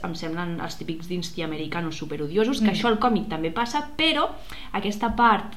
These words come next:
Speaker 1: mm, més tenebrosa i màgica sí que el còmic aconsegueix com contrastar-ho i al final lo que és com muy cursi, molt, mm, pues això, molt adolescent... Ai, adolescent, <laughs> no sé parlar,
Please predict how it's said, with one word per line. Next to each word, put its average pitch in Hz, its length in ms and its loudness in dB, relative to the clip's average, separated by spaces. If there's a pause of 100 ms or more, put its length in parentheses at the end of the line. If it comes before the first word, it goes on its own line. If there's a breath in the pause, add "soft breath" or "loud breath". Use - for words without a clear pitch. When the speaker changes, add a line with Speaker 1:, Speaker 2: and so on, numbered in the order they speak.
(100)
Speaker 1:
mm, 185 400 -2
més 185 160 -4
tenebrosa 190 540 0
i 180 80 0
màgica 196 480 0
sí 202 200 -4
que 196 100 -2
el 185 140 0
còmic 190 340 0
aconsegueix 170 540 -2
com 180 500 -2
contrastar-ho 175 680 -2 (560 loud breath)
i 185 60 -2
al 180 80 -2
final 180 320 -2
lo 180 100 0
que 180 80 -4
és 151 160 -6
com 180 120 -2 (100)
muy 180 140 -2
cursi, 214 460 2
molt, 180 760 2 (260)
mm, 170 460 -2
pues 156 140 -4
això, 160 280 0
molt 170 240 -2
adolescent... 175 560 -4 (220)
Ai, 170 240 -4
adolescent, - 380 -8
<laughs> - 680 -6
no 160 120 -2
sé 180 120 -2
parlar, 175 340 6